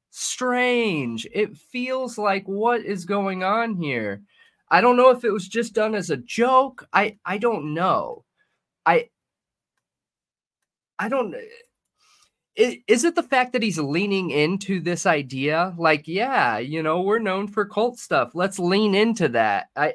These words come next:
I, <laughs> I don't know. But it makes me feel weird. Yes,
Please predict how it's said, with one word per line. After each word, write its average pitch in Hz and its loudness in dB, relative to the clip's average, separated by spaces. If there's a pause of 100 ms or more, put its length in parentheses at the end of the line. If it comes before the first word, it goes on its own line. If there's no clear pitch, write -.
(100)
I, 175 -2 (180)
<laughs> - -6
I 202 -8
don't 185 -2
know. 123 0 (1000)
But 156 2
it 185 0
makes 240 2
me 185 -2
feel 147 -2
weird. 110 -4 (2500)
Yes, 151 2